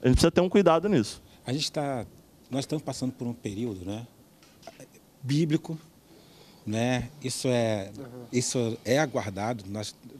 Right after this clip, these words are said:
Speaker 2: lendo a Bíblia, a gente veria que os homens, né, ro-, é, Romanos fala isso e fala muito bem pra gente, né? Homens que,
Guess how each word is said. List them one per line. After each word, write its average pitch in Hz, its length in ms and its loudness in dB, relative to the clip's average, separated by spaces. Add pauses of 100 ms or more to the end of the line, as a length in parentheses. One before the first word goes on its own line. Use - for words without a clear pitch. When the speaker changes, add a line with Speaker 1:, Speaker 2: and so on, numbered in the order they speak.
(360)
Speaker 2:
lendo 139 400 6
a 117 40 2
Bíblia, 120 300 0
a 104 40 0
gente 107 340 -4 (280)
veria 117 380 0
que - 320 -4 (460)
os 113 200 2
homens, 123 360 2
né, 113 260 0
ro-, 123 220 -8
é, 92 360 -6 (180)
Romanos 127 520 4
fala 101 340 -2
isso 101 320 -4
e 95 120 -6
fala 95 260 -6
muito 117 240 -8
bem 101 160 -8
pra 92 220 -10
gente, 104 400 -8 (580)
né? 110 200 -2
Homens 117 260 -2
que, 113 400 -6